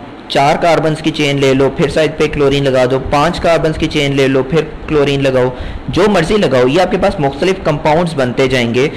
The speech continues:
और इन तमाम के तमाम को हम बोलते हैं अल्काइल हैलाइड्स,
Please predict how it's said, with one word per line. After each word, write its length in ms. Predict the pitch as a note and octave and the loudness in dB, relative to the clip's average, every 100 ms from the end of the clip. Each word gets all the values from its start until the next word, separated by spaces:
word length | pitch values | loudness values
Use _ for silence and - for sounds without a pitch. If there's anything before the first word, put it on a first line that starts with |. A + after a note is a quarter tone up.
| - - | -10 0
और 120 | D#3+ | 2
इन 80 | F#3+ | 2
तमाम 380 | F#3 F3 E3 F3 | 0 0 2 0
के 80 | F3 | -2
तमाम 300 | E3 D3 D3+ | 0 0 0
को 120 | D#3+ | 0
हम 160 | C#3+ | 0
बोलते 300 | B2 B2 A#2+ | 0 0 0
हैं 320 | C#3 C#3 G#3 - - - - - - | 0 0 0 -4 -12 -16 -10 -10 -2
अल्काइल 840 | B2+ B2 - C#3 B2 B2+ D#3 A3 - - - - - - - - - - - - - | 0 0 0 2 4 4 2 -2 -6 -10 -14 -14 -16 -16 -16 -14 -14 -14 -14 -16 -8
हैलाइड्स, 840 | C3+ B2 A#2 A#2 A2+ F#2+ - - | -2 0 2 2 0 -2 -8 -10